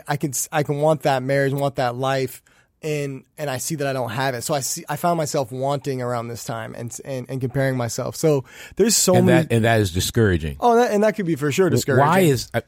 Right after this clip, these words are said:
Speaker 2: I'm, I know this is gonna sound
Speaker 1: Yeah, no, it's
Speaker 2: infantile
Speaker 1: good.
Speaker 2: and stupid to say this, but why is it discouraging?
Speaker 1: Right. I think it's discouraging because I think, well,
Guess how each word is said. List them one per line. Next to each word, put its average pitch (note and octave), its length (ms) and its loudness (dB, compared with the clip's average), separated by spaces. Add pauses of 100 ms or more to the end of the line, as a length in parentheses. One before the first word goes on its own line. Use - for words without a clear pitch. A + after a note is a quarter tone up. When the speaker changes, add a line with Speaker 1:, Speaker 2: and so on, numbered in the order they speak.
Speaker 2:
I'm, A2+ 220 -2
I G#2+ 100 0
know A#2+ 160 2
this C3 140 -2
is - 60 -6
gonna G#2 180 0
sound D3 320 0
Speaker 1:
Yeah, A2+ 60 -2
no, A2+ 80 4
it's - 100 -2
Speaker 2:
infantile G#2+ 240 2
Speaker 1:
good. F#2 40 2
Speaker 2:
and F2 80 -2
stupid - 400 -2
to D#2+ 60 -6
say G2 200 -2
this, D#2+ 120 -6
but - 160 -10
why G#2+ 380 4
is G2+ 180 -4
it G2 80 -10
discouraging? D#2 720 -6
Speaker 1:
Right. C3 400 0 (640)
I D3+ 80 -2
think A#3+ 200 -4
it's B3+ 140 -4
discouraging D#3 600 0
because B2+ 460 -2 (180)
I C3+ 140 0
think, C3+ 560 -6 (480)
well, C#3+ 360 0